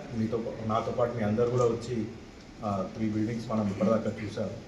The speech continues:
So, నా దగ్గర ఉన్న డేటా ప్రకారం ఏంటంటే పాపులేషన్ కూడా ఎక్కువనే ఉన్నది. So, హుజురాబాద్కి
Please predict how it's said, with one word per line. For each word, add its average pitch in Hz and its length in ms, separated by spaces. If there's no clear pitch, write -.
So, 104 300
నా 110 140
దగ్గర 113 260
ఉన్న 120 140
డేటా 110 200
ప్రకారం 117 680
ఏంటంటే 113 460
పాపులేషన్ 113 520
కూడా 117 140
ఎక్కువనే 117 320
ఉన్నది. 110 380
So, 139 60
హుజురాబాద్కి 123 1040